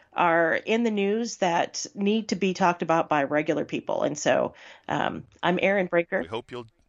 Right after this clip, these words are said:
Speaker 2: yeah, we hope you'll join us. I'm Todd Brinker. Thanks for coming along on the ride.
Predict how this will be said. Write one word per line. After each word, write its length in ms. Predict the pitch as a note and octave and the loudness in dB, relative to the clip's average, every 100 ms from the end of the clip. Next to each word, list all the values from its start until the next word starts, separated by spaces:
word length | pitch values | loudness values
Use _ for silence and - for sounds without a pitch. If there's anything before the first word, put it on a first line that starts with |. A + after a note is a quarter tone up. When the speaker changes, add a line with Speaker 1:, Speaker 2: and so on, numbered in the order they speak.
| _ _ | _ _
Speaker 2:
yeah, 140 | A2+ | -12
we 120 | G#2+ F#2+ | -8 -8
hope 180 | B2+ | -10
you'll 100 | C3+ | -10
join 240 | C3 D3 D3 | -12 -10 -12
us. 120 | - | -12
I'm 120 | E2+ | -14
Todd 260 | - G#2+ A#2 | -8 -8 -8
Brinker. 380 | G2 A2+ - - _ _ | -10 -12 -18 -20 _ _
Thanks 220 | D2 F#2+ | -18 -18
for 120 | _ | _
coming 280 | _ A2+ A2 _ _ _ _ _ _ | _ -20 -20 _ _ _ _ _ _
along 440 | B1+ C2 D#2 G#2 | -20 -14 -12 -12
on 60 | A2 | -16
the 60 | G2+ | -18
ride. 800 | - - E3+ - - D#3 - | -10 -4 -4 -6 -12 -12 -10